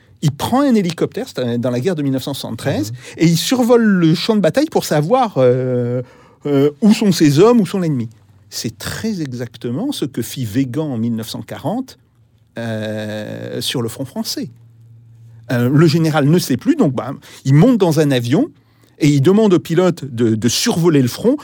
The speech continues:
Speaker 1: pour essayer de voir où sont. C'est quand même très frappant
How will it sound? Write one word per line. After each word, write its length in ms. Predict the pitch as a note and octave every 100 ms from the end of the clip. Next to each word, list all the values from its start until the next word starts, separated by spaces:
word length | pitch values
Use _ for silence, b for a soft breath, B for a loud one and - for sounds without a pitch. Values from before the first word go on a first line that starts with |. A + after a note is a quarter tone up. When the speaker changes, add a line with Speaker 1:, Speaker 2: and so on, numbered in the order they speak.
| B B
Speaker 1:
pour 160 | D#3
essayer 300 | D#3 D#3 D3+
de 100 | B2+
voir 520 | A#2 A2 C#3+ G#3+ B3+ -
où 80 | A#2+
sont. 220 | - - _ b b b
C'est 300 | - - A#3+
quand 180 | - A3
même 200 | G3+ D#3
très 280 | - - D#4
frappant 520 | - - A#2+ - -